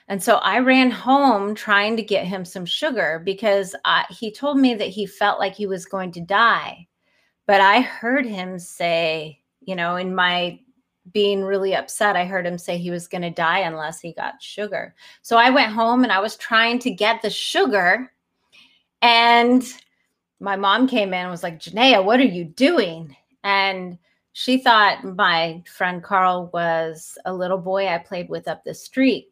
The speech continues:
She didn't realize that he was a junkie and a Vietnam vet. He was a grown man. And she said, "You know, that boy is trying to manipulate you," because when, through my hysteria, what she heard me say was that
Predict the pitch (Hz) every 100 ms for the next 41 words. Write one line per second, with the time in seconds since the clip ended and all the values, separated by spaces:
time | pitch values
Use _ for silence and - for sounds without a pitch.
0 | _ - 208 214 185 175 180 175 175 165
1 | - 156 - 175 165 160 170 214 240 226
2 | 160 156 - _ _ _ _ _ _ -
3 | - 196 175 180 151 170 165 202 208 -
4 | - _ 196 190 170 175 185 180 180 220
5 | 208 175 175 _ - - _ _ - 202
6 | - 226 214 220 202 180 175 180 180 170
7 | 214 220 220 202 180 - 208 190 151 -
8 | - 175 165 185 262 277 185 156 156 147
9 | 151 165 185 214 175 185 190 170 165 -
10 | - 202 196 196 196 254 262 233 - 185
11 | 156 151 156 170 175 - - - 240 220
12 | 190 170 151 156 - 151 147 156 160 165
13 | 160 - 165 160 -